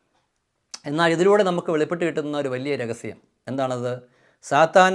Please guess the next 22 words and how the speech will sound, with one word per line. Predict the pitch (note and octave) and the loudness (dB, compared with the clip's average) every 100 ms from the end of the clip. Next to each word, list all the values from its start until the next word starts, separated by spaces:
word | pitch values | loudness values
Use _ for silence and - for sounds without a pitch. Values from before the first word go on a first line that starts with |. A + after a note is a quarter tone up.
| F#3 | -2
കെണി | D3 D3+ | -4 -2
കൊണ്ട് | E3+ F3+ | 0 0
നമ്മുടെ | F#3 E3 D#3+ | 0 0 -2
അടുത്തേക്ക് | - E3 D#3+ | -2 -6 -4
വന്നെങ്കിലും | C#3+ C3 C#3 C3+ D#3 - | -4 -4 -6 -6 -8 -8
ആ | C3 D3+ | -4 -4
കെണിയിൽ | D3+ C3+ D#3 F#3+ | -4 -4 0 -2
കൂടി | F#3+ G3+ G3 | -2 0 2
നമ്മൾ | E3+ D3+ D3+ | 0 -6 -6
ഒരു | C#3+ | -4
കാര്യം | C3 D3 E3 | -2 -2 -2
മനസ്സിലാക്കി. | C3+ C3 A#2+ A2+ G#2+ - _ _ _ _ - | -6 -6 -6 -8 -14 -18 _ _ _ _ -10
എന്ത് | C#3+ | -4
മനസ്സിലാക്കി? | D#3 C#3+ C#3+ C3+ C#3 C3+ | -4 -4 -4 -4 -6 -10
കൂട്ടായ്മയുടെ | C3+ D#3 E3 D#3+ D3+ C#3 B2 | -4 -4 2 4 2 -2 -6
ശക്തി, | A#2 - G#2+ - _ _ _ _ _ _ - | -10 -12 -16 -16 _ _ _ _ _ _ 0
പരസ്പര | D3+ F3+ F#3+ | 2 2 2
സ്നേഹത്തിൻ്റെ | F3+ E3 D3+ C#3+ C3+ | -2 -2 -6 -6 -8
ശക്തി. | A#2 - A2 F2+ _ _ _ _ A2+ | -10 -12 -14 -14 _ _ _ _ -2
ആ | C3+ | -2
സർവ്വശക്തി | C#3+ C#3+ D#3+ F3 E3+ - E3+ | 0 -2 -2 -4 -6 -4 -6
നമുക്ക് | C#3+ C#3+ C#3 D3+ | -4 -8 -4 -4